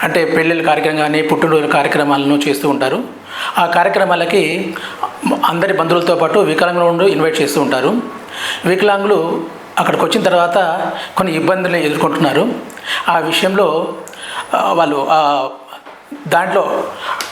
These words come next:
ఆ పనిలో పడిపోయి వాళ్ళకి ఇవ్వబట్టు-, ఆ, వాళ్ళకి చేయవలసిన ఏర్పాట్లు కొంతమంది మర్చిపోతూ ఉండొచ్చు. కానీ వచ్చినటువంటి వికలాంగ బంధువులు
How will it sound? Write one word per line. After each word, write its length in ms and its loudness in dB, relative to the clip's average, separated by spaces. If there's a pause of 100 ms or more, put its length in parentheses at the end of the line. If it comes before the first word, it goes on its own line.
(220)
ఆ 220 0
పనిలో 380 0
పడిపోయి 720 0 (800)
వాళ్ళకి 220 2
ఇవ్వబట్టు-, 480 4
ఆ, 100 4
వాళ్ళకి 760 0 (160)
చేయవలసిన 280 2
ఏర్పాట్లు 720 0 (340)
కొంతమంది 340 2
మర్చిపోతూ 480 2
ఉండొచ్చు. 640 0 (520)
కానీ 440 0
వచ్చినటువంటి 600 2
వికలాంగ 440 2
బంధువులు 680 2